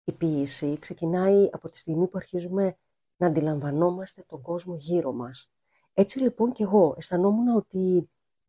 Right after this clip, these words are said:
ο κόσμος φιλτράρεται μέσα από ένα άλλο βλέμμα, πιο ποιητικό. Και αυτό που οι συμμαθητές μου ή οι συμμαθήτριές μου το βλέπανε μέσα από τη δική τους τη ματιά,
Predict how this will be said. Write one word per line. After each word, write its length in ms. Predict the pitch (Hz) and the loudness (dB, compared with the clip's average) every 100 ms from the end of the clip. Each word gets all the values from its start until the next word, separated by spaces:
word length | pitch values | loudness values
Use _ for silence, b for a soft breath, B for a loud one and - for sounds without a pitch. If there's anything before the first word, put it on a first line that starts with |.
| _ _ _ - | _ _ _ -8
ο 120 | - | -2
κόσμος 680 | - 175 160 139 147 180 - | 6 6 6 2 -2 -4 -6
φιλτράρεται 720 | - 170 - 220 247 254 226 | -2 -2 2 2 4 2 0
μέσα 240 | 214 - | -4 -4
από 160 | 254 226 | -6 -4
ένα 360 | 240 247 226 - _ _ _ _ | -2 -2 -2 -6 _ _ _ _
άλλο 600 | 233 240 214 156 131 123 b b b - | -2 0 2 2 0 -4 b b b -10
βλέμμα, 760 | 127 170 175 170 147 139 131 - _ _ _ - | -2 4 4 4 2 0 -4 -14 _ _ _ -8
πιο 220 | - 262 | -4 2
ποιητικό. 800 | 277 208 - - - 143 123 - _ _ _ - | 4 4 0 -2 4 4 2 -6 _ _ _ -4
Και 80 | |
αυτό 200 | 156 208 | 2 4
που 120 | 208 247 | 4 2
οι 40 | |
συμμαθητές 680 | - 196 - - 196 214 208 | 2 0 -2 -2 2 2 4
μου 140 | 175 | 4
ή 100 | 170 | 6
οι 40 | 202 | 4
συμμαθήτριές 880 | - 180 165 208 190 180 190 185 | 0 -4 -2 -4 -2 0 0 0
μου 340 | 165 151 127 - _ _ _ | 0 0 0 -6 _ _ _
το 100 | 135 | -6
βλέπανε 840 | 147 196 - 208 180 156 135 127 _ _ _ - | 0 0 0 -2 0 2 0 -2 _ _ _ -4
μέσα 240 | - - | -2 -2
από 140 | 226 - | -6 -6
τη 140 | 165 | -4
δική 360 | 135 135 - 240 | -4 -6 -8 -8
τους 180 | 220 | -8
τη 100 | - | -8
ματιά, 580 | 139 135 - 151 175 262 | -8 -8 -6 -4 -4 -8